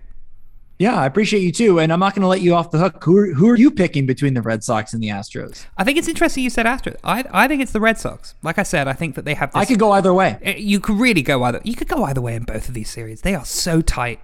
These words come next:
Speaker 2: I mean, it's gonna come down to very, very small moments. It's a game of inches, which is what,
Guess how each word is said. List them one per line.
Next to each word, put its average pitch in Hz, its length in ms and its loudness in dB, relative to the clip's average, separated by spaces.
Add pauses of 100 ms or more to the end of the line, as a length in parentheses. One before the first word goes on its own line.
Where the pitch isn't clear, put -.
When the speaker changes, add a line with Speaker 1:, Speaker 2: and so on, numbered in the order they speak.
Speaker 2:
I 139 60 -6
mean, 135 300 -4 (240)
it's 185 120 -4
gonna 214 160 4
come 156 200 -2
down 139 220 -2
to 123 140 -6
very, 151 400 0
very 143 520 -2
small 160 340 0
moments. 156 460 0
It's 131 100 -8
a - 40 -4
game 151 260 0
of 127 100 -2
inches, 139 460 0
which - 180 -6
is 127 100 -10
what, 127 280 -4